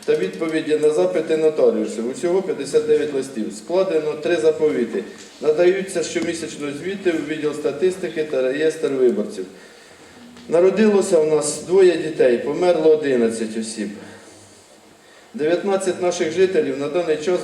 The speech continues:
беруть участь у протистоянні збройній агресії Росії в складі З С У. У Шубівському старостинському окрузі працює Шубівська гімназія, комунальний заклад дошкільної освіти Чебурашка, амбулаторія загальної практики сімейної медицини.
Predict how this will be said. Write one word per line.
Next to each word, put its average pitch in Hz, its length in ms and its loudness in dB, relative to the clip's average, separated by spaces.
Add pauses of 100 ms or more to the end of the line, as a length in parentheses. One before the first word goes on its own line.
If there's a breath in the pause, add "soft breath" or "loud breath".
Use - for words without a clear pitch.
беруть 151 300 0
участь 165 420 -2
у 147 40 -6
протистоянні 147 720 -2
збройній 139 540 -2
агресії 131 360 -4
Росії 120 380 -4
в 113 60 -6
складі 120 360 -2
З 113 100 -6
С 113 180 -6
У. - 680 -10
У - 40 -8
Шубівському 160 640 -2
старостинському 156 880 0
окрузі 143 340 -4
працює 160 440 0
Шубівська 147 560 0
гімназія, 113 600 -2
комунальний 156 560 -4
заклад 156 260 2 (100)
дошкільної 143 480 -4
освіти 160 360 -4
Чебурашка, 127 680 0
амбулаторія 156 680 2
загальної 143 460 0
практики 151 520 -2
сімейної 131 520 -6
медицини. 120 520 -4